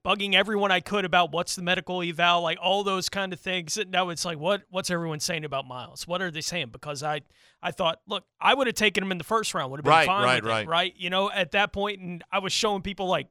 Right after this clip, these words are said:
Speaker 1: highlight video. I was like, "Look at this guy." Like, kinda what Hayes is doing with his guy now. You know, it's, I got my guy. Now we just go through the next couple of months to see if that, if anything changes my mind, you know, <laughs> going through the process. But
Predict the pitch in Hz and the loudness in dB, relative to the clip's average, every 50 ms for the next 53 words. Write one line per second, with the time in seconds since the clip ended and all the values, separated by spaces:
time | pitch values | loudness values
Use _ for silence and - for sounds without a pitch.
0 | _ - - - 226 233 233 240 247 233 233 233 220 214 202 160 208 202 165 147 | _ -2 4 6 6 6 6 4 2 2 2 0 -2 -2 -2 -2 -4 -4 -4 -6
1 | 185 196 170 170 160 139 - - 143 131 - - 185 202 185 - _ - - 196 | -8 -6 -6 -6 -6 -6 -6 -6 -6 -6 -4 -4 -4 -4 -4 -6 _ -8 -6 -4
2 | 196 190 185 180 175 165 _ _ _ _ _ _ _ _ _ _ - 165 185 175 | -2 0 0 0 0 -2 _ _ _ _ _ _ _ _ _ _ -2 0 0 2
3 | 170 190 190 196 185 - 180 175 147 - 185 180 180 180 165 - 180 196 175 - | 4 6 6 6 4 2 -2 -4 -2 -2 -2 -2 -2 -4 -4 -4 -4 -4 -2 0
4 | - 202 202 208 202 220 262 311 294 233 - _ _ _ _ _ _ - 269 180 | 2 2 2 2 2 0 0 0 -2 -6 -10 _ _ _ _ _ _ -10 -6 -2
5 | 180 190 202 196 185 - - - - - _ _ - 180 196 196 240 277 302 302 | -2 0 0 0 -2 0 0 0 -2 -2 _ _ -2 0 2 2 4 4 2 4
6 | 254 220 190 160 170 220 262 214 - _ _ _ _ _ _ _ _ _ _ _ | 4 6 6 6 4 4 2 -2 -8 _ _ _ _ _ _ _ _ _ _ _
7 | _ - - 180 190 196 208 220 202 220 - - 220 214 196 - 226 220 202 208 | _ -2 2 4 4 4 2 0 0 0 0 4 4 4 4 2 -2 -2 -2 0
8 | 208 214 - - - - - 214 - 220 233 220 190 185 190 - - 185 - - | 0 0 0 -2 -2 -2 0 0 0 2 0 0 0 0 -2 -2 -4 -4 -4 -2
9 | 220 202 196 190 196 196 202 180 - 196 180 196 190 _ _ - 190 170 170 - | -2 -2 -2 -2 -2 -2 -4 -4 0 2 2 2 0 _ _ -10 -8 -8 -10 -10
10 | _ _ - 214 214 214 196 - 226 214 196 170 - - 208 214 214 180 165 196 | _ _ -4 -2 -2 -2 0 0 0 0 0 0 -2 -2 0 -2 -2 -2 -6 -8
11 | 165 - 190 185 190 196 196 196 180 147 135 123 120 123 - - - _ - 175 | -6 -4 -2 -2 0 0 0 0 0 -2 -4 -6 -10 -14 -16 -20 -20 _ -8 -6
12 | 165 175 180 - - - 254 226 - - 220 202 175 143 - 208 196 196 190 - | -4 -4 -4 -4 -4 -4 -4 -4 -4 -6 -8 -8 -8 -4 0 0 2 2 2 0
13 | - - 151 143 151 - - - 156 151 151 | -2 -4 -4 -4 -6 -6 -8 -8 -8 -10 -10